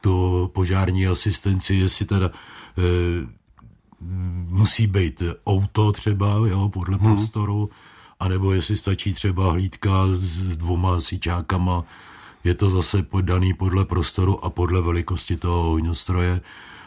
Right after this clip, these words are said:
Speaker 1: Ale já teda i v-, na ty střední ohňostroje, protože zase, eh, je tam soustředěno většinou spousta lidí,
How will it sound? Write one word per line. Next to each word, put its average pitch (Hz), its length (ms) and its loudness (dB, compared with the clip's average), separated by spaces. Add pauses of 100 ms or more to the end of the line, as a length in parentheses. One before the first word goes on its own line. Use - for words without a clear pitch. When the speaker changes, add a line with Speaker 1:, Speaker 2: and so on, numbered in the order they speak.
(160)
Speaker 1:
Ale 92 260 4 (360)
já 92 300 2
teda 95 280 0
i 101 220 0
v-, 90 100 2
na 92 140 2
ty 95 140 0
střední 95 460 2
ohňostroje, 90 760 2
protože 92 500 -2
zase, 90 400 -2 (560)
eh, 85 320 2
je 85 140 2
tam 92 200 0
soustředěno 90 800 0
většinou 90 760 0
spousta 95 560 0
lidí, 92 520 2